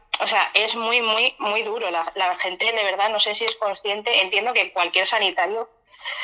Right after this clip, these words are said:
<coughs> y en los hospitales también, pero mis, yo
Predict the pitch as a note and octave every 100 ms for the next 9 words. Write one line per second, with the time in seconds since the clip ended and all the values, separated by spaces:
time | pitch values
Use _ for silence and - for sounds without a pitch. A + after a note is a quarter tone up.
0 | - - - - - F#4+ - D#4 - -
1 | A3+ G3+ F#3+ F#3+ - - F3 G#3 - F#3+
2 | F3 G3 G3+ - - F#3 F3 E3+ F3 F3+
3 | - F3+ G3 G#3+ A#3